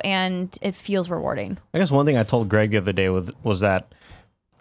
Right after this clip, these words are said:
Speaker 2: I enjoy the exploration in Breath of the Wild more because I just like the fantasy mythical vibe more.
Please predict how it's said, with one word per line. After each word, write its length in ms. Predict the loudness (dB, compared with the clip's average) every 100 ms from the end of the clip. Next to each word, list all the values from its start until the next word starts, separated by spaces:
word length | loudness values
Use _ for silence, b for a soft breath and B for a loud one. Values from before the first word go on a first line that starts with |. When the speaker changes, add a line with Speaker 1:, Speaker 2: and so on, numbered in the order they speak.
| _
Speaker 2:
I 160 | 4 6
enjoy 400 | 6 6 4 4
the 100 | 4
exploration 460 | 4 4 2 2 2
in 60 |
Breath 180 | 2 2
of 80 | 0
the 40 |
Wild 220 | 0 0 0
more 460 | 0 2 2 0 0
because 320 | 0 2 0 0
I 200 | 0 2
just 240 | 0 0
like 360 | 2 2 -2 b b _
the 100 | -4
fantasy 600 | 0 0 2 0 2 0
mythical 720 | 0 -2 -2 -2 -2 0 0
vibe 540 | 0 2 2 2 0 -4 -2
more. 400 | 0 0 -2